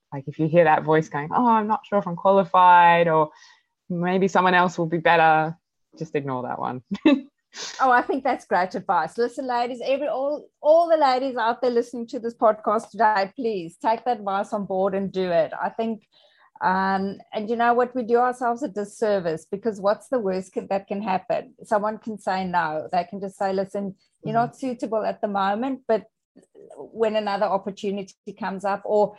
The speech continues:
Speaker 2: "Hey, I didn't even know that, that you were interested in this," and not speaking
Speaker 1: Mm.
Speaker 2: up. Yeah, it,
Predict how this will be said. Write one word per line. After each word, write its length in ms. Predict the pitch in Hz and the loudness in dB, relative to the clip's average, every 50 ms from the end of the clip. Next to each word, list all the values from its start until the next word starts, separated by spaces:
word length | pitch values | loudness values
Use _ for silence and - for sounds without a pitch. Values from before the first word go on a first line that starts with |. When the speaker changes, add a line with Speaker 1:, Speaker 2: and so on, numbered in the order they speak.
| _ _ _ _ _ - | _ _ _ _ _ 0
Speaker 2:
"Hey, 280 | 262 247 233 226 220 - | 2 4 4 4 2 2
I 100 | - 208 | 0 -2
didn't 180 | 208 214 233 240 | -2 -4 -6 -6
even 160 | 220 220 202 | -6 -4 -2
know 200 | 190 180 185 196 | -2 0 0 0
that, 220 | 190 214 202 196 _ _ - | 0 0 -2 -2 _ _ -6
that 200 | - 196 190 - | -4 -4 -4 -4
you 60 | 214 196 | -6 -6
were 120 | 202 - - - | -6 -6 -8 -8
interested 840 | 208 208 214 196 - 233 202 - - _ _ _ _ - 202 180 | -8 -6 -6 -6 -6 -8 -8 -8 -14 _ _ _ _ -10 -8 -6
in 140 | 190 185 170 | -6 -6 -4
this," 280 | 165 165 165 160 - - | -4 -4 -6 -6 -8 -8
and 460 | - 180 185 185 185 190 190 180 185 | -4 -4 -2 -2 -4 -4 -6 -6 -4
not 220 | 196 208 214 - | -4 -4 -4 -6
speaking 460 | - - 190 185 175 170 165 151 151 | -4 -2 0 2 2 2 0 0 -2
Speaker 1:
Mm. 180 | 147 - 180 185 | -2 -2 -2 -2
Speaker 2:
up. 80 | 180 _ _ _ _ _ _ - | -4 _ _ _ _ _ _ -2
Yeah, 280 | - 220 202 170 127 104 | 2 4 4 4 2 -2
it, 400 | 73 64 - - - - 208 196 | -6 -10 -12 -10 -6 -6 -6 -6